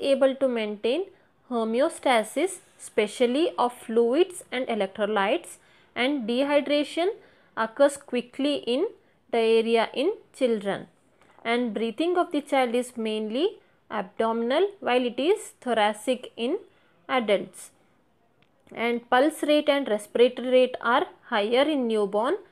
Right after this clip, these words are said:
compared to adults, and they gradually come down by two years, and then they reach the adult range of, uh, respiratory rate and pulse rate in the age of eighteen years.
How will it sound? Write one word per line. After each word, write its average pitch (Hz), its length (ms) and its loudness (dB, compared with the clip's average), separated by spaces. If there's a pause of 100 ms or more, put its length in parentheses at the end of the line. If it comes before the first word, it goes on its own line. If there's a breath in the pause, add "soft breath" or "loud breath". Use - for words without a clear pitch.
(240 soft breath)
compared 214 520 0
to 247 180 6
adults, 220 580 0 (300 soft breath)
and 240 240 -2
they 254 140 8
gradually 240 840 4
come 220 320 -2
down 220 300 0
by 247 240 2 (420 soft breath)
two 285 260 2
years, 196 500 0 (280 soft breath)
and 240 300 -4
then 254 300 2
they 262 160 6
reach 247 400 0 (400 soft breath)
the 240 160 -2
adult 254 560 4 (260)
range 233 340 2
of, 226 200 2 (220)
uh, 202 380 2
respiratory 220 560 -2
rate 233 220 4
and 269 220 -2 (560 loud breath)
pulse 220 340 0
rate 254 360 2 (280)
in 233 140 -2
the 240 140 -4
age 220 260 2
of 370 180 4 (140)
eighteen 247 420 0 (320)
years. 202 640 -4